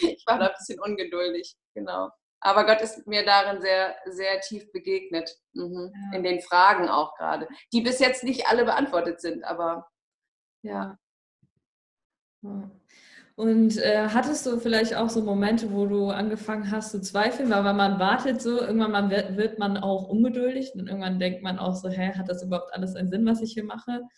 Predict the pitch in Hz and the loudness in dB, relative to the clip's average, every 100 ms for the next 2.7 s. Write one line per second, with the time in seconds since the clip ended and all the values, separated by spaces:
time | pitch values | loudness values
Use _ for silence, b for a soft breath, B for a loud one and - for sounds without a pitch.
0 | b b 180 180 190 196 214 208 196 196 | b b -6 -2 -4 -4 -6 -2 -2 -2
1 | 196 185 190 - 196 - 196 190 185 180 | -2 -4 -6 -6 -10 -8 -8 -6 -4 -6
2 | - 190 185 - 92 175 | -8 -16 -16 -12 -10 -10